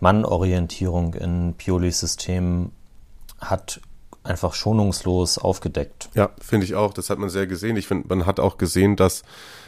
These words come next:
Speaker 2: wer am meisten damit zu kämpfen hatte, war, glaub ich, sogar Calabria. Fühle ich mich ein bisschen
Speaker 1: Mhm.
Speaker 2: das bestätigt, auch in meiner, dass wir ihn nicht in die Elf der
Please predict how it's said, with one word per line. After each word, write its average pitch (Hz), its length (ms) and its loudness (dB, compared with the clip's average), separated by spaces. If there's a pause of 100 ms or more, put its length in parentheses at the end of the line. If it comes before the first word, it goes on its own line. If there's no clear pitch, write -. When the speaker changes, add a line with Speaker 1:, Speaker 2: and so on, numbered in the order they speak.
(220)
Speaker 2:
wer 87 160 6
am 90 100 4
meisten 98 320 4
damit 107 220 6
zu - 100 -2
kämpfen 104 400 4
hatte, 92 260 2
war, 92 120 6
glaub 92 240 4
ich, 92 80 2
sogar 92 240 4
Calabria. 113 720 6 (120)
Fühle 98 200 2
ich 92 60 2
mich 95 120 0
ein - 80 4
bisschen 101 180 6
Speaker 1:
Mhm. 98 60 6
Speaker 2:
das 92 80 0
bestätigt, 101 640 2
auch 98 120 6
in 101 100 4
meiner, 95 280 4
dass 90 240 0
wir 90 80 2
ihn 92 80 4
nicht 95 160 0
in 85 100 -2
die 87 160 -2
Elf - 220 0
der 87 300 0